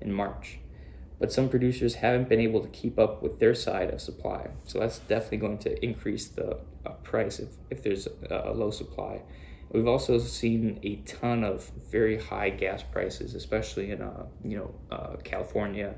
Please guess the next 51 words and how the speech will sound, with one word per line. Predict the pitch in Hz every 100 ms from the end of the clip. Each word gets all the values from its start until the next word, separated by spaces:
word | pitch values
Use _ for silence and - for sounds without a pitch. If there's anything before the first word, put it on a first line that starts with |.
| - - - - -
We've | 113
seen, | 110 117
I | 98
think, | 113 110
gas | 101 107
prices, | - 104 98 98
don't | 120 123
quote | 117 110
me |
on | 107
this, | 101 -
but | 90 - -
thirty, | 110 107
forty, | - 104 104
fifty | - 101 -
percent, | 107 107 107 98 101
I |
think | - 104 - - -
it | 107
increased | 101 - 87 - - -
just | - 107 - -
in | 98
twenty | - - 95
twenty-one. | - 101 98 107 - - - - - - - -
And | 104 104 104
I'm | 107 107
sure | - 104
that | 104
you | 104
feel | 104 104 104
that | 101 - - - -
as | 104 -
a | -
consumer. | 95 - 107 98 - - - - - -
Uh, | 147
quote, | - 117 113 113
"There | 113 110
are | 101
a |
number | 110 127 131
of | 123 -
players | 117 113 113 113
within | - 107
opec | 107 - - 104 - -
that | -
just | - 120
haven't | 113 113 113
been | 110
able | 110 113
to | -
deliver. | 104 117 - -